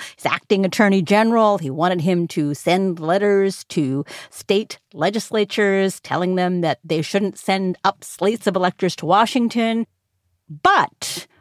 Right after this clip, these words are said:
we don't know, it's still a really open question, to what extent the White House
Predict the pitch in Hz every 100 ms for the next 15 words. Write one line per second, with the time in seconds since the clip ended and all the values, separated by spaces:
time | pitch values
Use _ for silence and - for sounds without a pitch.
0 | _ - 247 220 - 330 370 494 - -
1 | - 226 208 143 143 190 - 359 440 440
2 | 403 302 294 285 269 220 - 170 - 262
3 | 339 - - 202 196 202 220 277 302 240
4 | 190 180 180 -